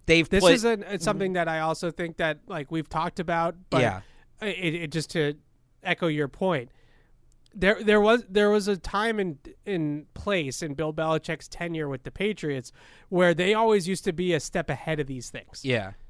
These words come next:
Speaker 2: Uh, you know, at tackle, the, obviously the one that we always talk about is Nate Solder,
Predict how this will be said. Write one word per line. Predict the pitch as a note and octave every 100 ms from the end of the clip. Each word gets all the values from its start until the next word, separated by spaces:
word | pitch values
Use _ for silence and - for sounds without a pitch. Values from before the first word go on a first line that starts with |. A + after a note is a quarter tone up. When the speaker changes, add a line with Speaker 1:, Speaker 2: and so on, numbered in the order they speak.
| - - - -
Speaker 2:
Uh, | F3+ D#3+ D3 -
you | A3+
know, | F3+ D#3+
at | F3 -
tackle, | G#3 G3 F#3 G#3 G3+ F#3+ -
the, | F#3
obviously | F3 F3+ F3 G3
the | F3
one | E3+
that | E3+
we | E3
always | D#3+ D#3 D3+
talk | E3 D#3+
about | D#3
is | D3
Nate | D3+ D#3 F3+
Solder, | - D#3+ D#3 D3+